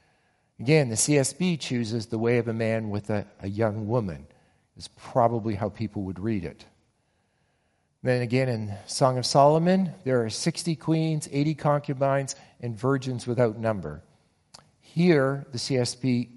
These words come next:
gives an asterisk to it. You could go with young women or virgins, according to the translators at that time. Whoops, went too far. So Alma can mean maiden, virgin, young woman, somebody of marriageable age, or newly married.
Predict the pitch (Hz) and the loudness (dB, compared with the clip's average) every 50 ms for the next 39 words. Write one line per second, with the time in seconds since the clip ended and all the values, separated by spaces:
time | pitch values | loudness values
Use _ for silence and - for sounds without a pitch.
0 | - _ - 120 127 110 110 120 117 113 113 120 123 120 - - 110 90 - - | -20 _ -4 -4 -4 -2 -2 -2 0 2 2 2 0 -2 -6 -8 -10 -8 -8 -10
1 | - 101 92 82 - - _ _ _ _ _ _ _ _ _ _ _ - 110 104 | -10 -10 -10 -12 -12 -16 _ _ _ _ _ _ _ _ _ _ _ -6 -6 -6
2 | 101 120 107 104 117 113 110 110 107 107 - 120 120 117 117 110 110 117 117 117 | -6 -6 -2 0 2 2 2 2 -2 -2 0 0 0 0 0 -2 -4 -2 -2 -4
3 | 110 107 - 110 104 95 95 107 110 110 98 98 101 90 - - - - 110 95 | -6 -6 -8 -10 -10 -6 -4 -2 -2 -2 -4 -6 -8 -8 -10 -12 -12 -6 -6 -6
4 | 92 98 85 92 95 92 - - 104 92 98 95 - 95 90 80 85 78 85 80 | -6 -6 -8 -8 -10 -10 -6 -6 -6 -6 -6 -6 -8 -8 -8 -8 -10 -12 -14 -10
5 | 85 92 85 - - - 85 82 76 76 78 78 _ _ _ _ _ _ _ _ | -10 -10 -10 -10 -12 -12 -12 -12 -12 -14 -16 -20 _ _ _ _ _ _ _ _
6 | _ _ _ _ _ _ _ _ _ _ _ _ _ _ _ _ _ - 107 143 | _ _ _ _ _ _ _ _ _ _ _ _ _ _ _ _ _ -10 -10 -10
7 | 170 - - _ - - _ - - - 80 67 76 - _ _ - - 143 135 | -10 -14 -20 _ -20 -20 _ -20 -18 -18 -18 -18 -18 -20 _ _ -4 -2 -2 -2
8 | - 147 165 185 196 165 143 143 180 190 - - - _ _ _ _ _ - 151 | 4 6 6 6 6 6 4 4 4 2 -2 -14 -20 _ _ _ _ _ -2 -2
9 | 139 143 143 139 131 127 - - 101 104 110 120 117 120 127 131 175 220 254 226 | 0 0 0 0 0 -2 -6 -14 -10 -4 -2 0 2 2 4 2 2 0 0 -6
10 | 175 - - _ _ _ _ _ _ _ _ _ - - 139 151 160 170 160 139 | -12 -16 -20 _ _ _ _ _ _ _ _ _ -4 0 2 2 2 2 0 0
11 | 165 175 170 160 143 127 135 139 147 151 139 135 139 147 147 151 151 151 151 151 | 0 0 0 0 0 4 4 4 4 4 0 -2 -2 0 0 0 0 0 0 -2
12 | 143 - _ - _ _ - - 160 151 151 151 143 120 117 120 127 131 135 135 | -4 -8 _ -20 _ _ 0 0 2 2 4 2 0 0 0 2 2 4 4 2
13 | 139 135 117 113 120 120 104 104 113 120 127 127 127 131 127 120 - - 107 107 | 2 0 -2 -2 -2 -2 0 0 2 2 2 2 2 0 -2 -4 -6 -6 -6 -4
14 | 104 110 123 139 156 156 139 143 135 127 127 127 123 127 123 110 92 85 | -4 -4 -2 0 0 0 0 -2 -2 -2 -2 -2 0 0 0 0 -2 -4